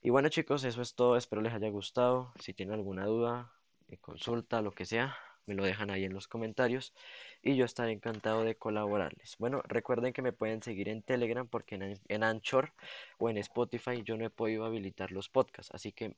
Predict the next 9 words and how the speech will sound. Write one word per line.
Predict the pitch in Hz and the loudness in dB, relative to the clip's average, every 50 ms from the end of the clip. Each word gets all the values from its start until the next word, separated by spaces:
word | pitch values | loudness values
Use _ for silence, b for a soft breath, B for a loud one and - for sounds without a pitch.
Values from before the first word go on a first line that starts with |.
| _ - | _ -8
me | 95 110 110 | -6 -6 -4
pueden | - 113 110 117 117 | -2 -2 -2 -2 -2
seguir | 127 113 104 104 | -4 -4 -2 -2
en | 107 107 104 | -2 -2 0
Telegram | - 131 120 120 117 123 123 123 113 | 0 2 2 2 0 0 -2 -4 -4
para | - - 117 113 120 123 - B B B B B B B | -4 -2 -2 -2 -2 -4 -8 B B B B B B B
habilitar | - - 110 110 101 101 98 - 101 95 | -6 -2 -2 -2 -2 -2 -2 -4 -4 -4
los | 98 - | -4 -6
comentarios. | - - 101 95 87 - - 90 - - - - - - | -6 -8 -8 -8 -6 -4 -4 -6 -4 -6 -8 -12 -12 -14